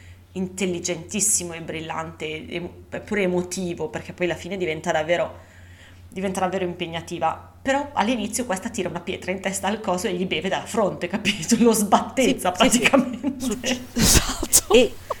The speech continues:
Speaker 2: <laughs> succedono queste cose, diciamo, nel film. E, e un'altra si scopa un tizio al cesto e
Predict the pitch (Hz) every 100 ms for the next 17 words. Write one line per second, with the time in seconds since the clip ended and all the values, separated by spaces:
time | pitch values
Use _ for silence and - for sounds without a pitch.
0 | 214 - 196 262 240 - - - - -
1 | - - 466 494 - 523 - - 320 -
2 | 214 202 - - 180 190 180 - 131 247
3 | 156 - 151 160 208 - 160 - 165 165
4 | - 196 139 147 156 120 202 - 185 180
5 | 240 277 - 226 - - - - - -
6 | 208 175 - 185 - - - - 185 233
7 | - -